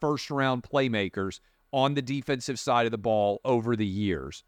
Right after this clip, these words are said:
James Pierce Junior, in my opinion, is the best rusher Tennessee has had since Leonard Little. And again, there have been a lot of first-round, uh, uh, defensive t-, players, right,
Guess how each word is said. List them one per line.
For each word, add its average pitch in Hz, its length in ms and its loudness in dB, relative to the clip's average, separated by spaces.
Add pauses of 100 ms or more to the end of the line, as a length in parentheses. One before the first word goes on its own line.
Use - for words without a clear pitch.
(380)
James 165 520 2
Pierce 180 460 0
Junior, 110 720 -2
in 101 160 -4
my 117 300 2
opinion, 98 580 -2 (380)
is 117 200 -6
the 107 120 -2
best 143 540 -2 (180)
rusher 135 640 -2 (320)
Tennessee 143 500 -2
has 135 140 2
had 92 420 -2 (200)
since 107 340 -6
Leonard 110 420 0
Little. 95 280 -2 (280)
And 117 100 -6
again, 110 380 4
there 113 100 4
have 107 60 -6
been 139 140 2
a 127 60 2
lot 127 280 2
of 160 120 0
first-round, 147 720 -2 (380)
uh, 117 260 2 (220)
uh, 123 240 2 (180)
defensive 139 580 -2
t-, - 80 -18 (120)
players, 110 560 0
right, 117 280 -2